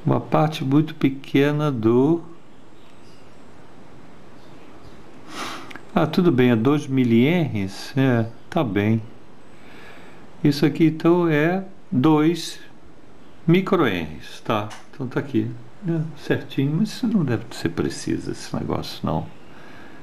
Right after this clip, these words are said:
Deve ser não, é. Deve ser preciso não. Quando você estica, cai. Tá vendo?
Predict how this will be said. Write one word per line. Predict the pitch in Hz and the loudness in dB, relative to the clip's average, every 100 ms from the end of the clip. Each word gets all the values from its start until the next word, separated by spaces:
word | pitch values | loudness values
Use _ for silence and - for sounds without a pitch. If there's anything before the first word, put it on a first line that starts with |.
| - - - | -14 -4 0
Deve | 214 - | 2 0
ser | - 110 | 0 0
não, | 92 95 110 104 | 2 0 0 -2
é. | 113 92 - - - - - - - - - - - - - - - - - - - - - 143 | 0 0 -2 -10 -14 -14 -14 -14 -14 -14 -14 -14 -14 -14 -14 -14 -14 -14 -14 -14 -14 -14 -10 0
Deve | 120 92 | 2 2
ser | - - 98 85 | -2 2 4 4
preciso | 82 95 87 - 98 90 | 2 0 0 2 2 4
não. | 78 78 80 - - - - - - - - - - - - - - - - | 0 -2 -6 -10 -14 -14 -14 -14 -14 -14 -14 -14 -14 -14 -14 -14 -14 -14 -4
Quando | - 101 | -2 0
você | - 110 | 4 2
estica, | 113 - 120 135 | 2 0 0 0
cai. | 135 - 107 95 87 - - - - - - - - - - - - - - - - - - - - - - - - - - - - - - - - - - - - - - - - - - - | -4 -2 0 0 -4 -10 -14 -14 -16 -16 -16 -14 -14 -14 -14 -14 -14 -14 -14 -14 -14 -14 -14 -14 -14 -14 -14 -14 -14 -14 -14 -14 -14 -14 -14 -14 -14 -14 -14 -14 -14 -14 -14 -14 -14 -14 -12 -8
Tá | 95 | -4
vendo? | 113 120 117 | -2 -2 -4